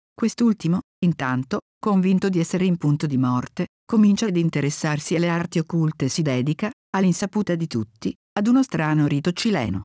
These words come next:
Seconda parte, amnesia momentanea. In questa puntata della telenovela spagnola vedrete che Emilia,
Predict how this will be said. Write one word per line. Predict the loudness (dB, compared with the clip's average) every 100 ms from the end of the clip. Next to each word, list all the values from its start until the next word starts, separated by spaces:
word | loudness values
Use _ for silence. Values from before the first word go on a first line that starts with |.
| _
Seconda | -12 -6 -2 0 0
parte, | 0 -4 -4 -10 -18 -18 _ 2
amnesia | 4 4 4 4
momentanea. | 4 4 2 -2 -4 -6 -8 _ -2
In | 0
questa | 2 0 -2 -2
puntata | 0 0 0 -2 0
della | 0 0
telenovela | 2 2 2 0 0
spagnola | -2 0 2 2 0 -2 -2
vedrete | -2 -2 -2 -2
che | 0
Emilia, | 2 2 2 0